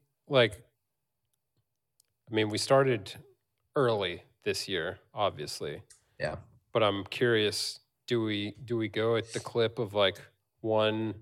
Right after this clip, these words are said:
Speaker 1: somewhat notable name a week, or
Speaker 2: Who
Speaker 1: does it
Speaker 2: does
Speaker 1: take
Speaker 2: Georgia
Speaker 1: a
Speaker 2: Tech play
Speaker 1: pause?
Speaker 2: next week?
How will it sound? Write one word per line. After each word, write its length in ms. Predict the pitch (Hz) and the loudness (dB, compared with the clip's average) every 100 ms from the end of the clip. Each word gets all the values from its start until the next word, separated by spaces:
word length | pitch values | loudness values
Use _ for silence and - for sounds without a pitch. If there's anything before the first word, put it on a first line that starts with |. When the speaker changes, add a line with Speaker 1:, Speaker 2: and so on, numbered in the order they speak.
| - - | -16 -6
Speaker 1:
somewhat 500 | - 123 113 113 107 | 0 2 4 2 2
notable 420 | 107 104 98 101 | 0 0 -2 -2
name 280 | 104 107 101 | 0 0 -2
a 60 | |
week, 320 | 98 113 117 - - - | -2 -4 -6 -10 -20 -6
or 500 | 110 104 98 95 - _ _ _ _ - | 0 2 2 0 -4 _ _ _ _ 8
Speaker 2:
Who 80 | |
Speaker 1:
does 60 | 277 | 10
it 40 | |
Speaker 2:
does 80 | 339 | 10
Speaker 1:
take 60 | 202 | 12
Speaker 2:
Georgia 180 | 202 160 | 10 10
Speaker 1:
a 40 | |
Speaker 2:
Tech 160 | 147 117 | 8 8
play 120 | 117 | 8
Speaker 1:
pause? 80 | 107 | 6
Speaker 2:
next 260 | 101 - 104 | 2 -4 -10
week? 160 | 85 | -12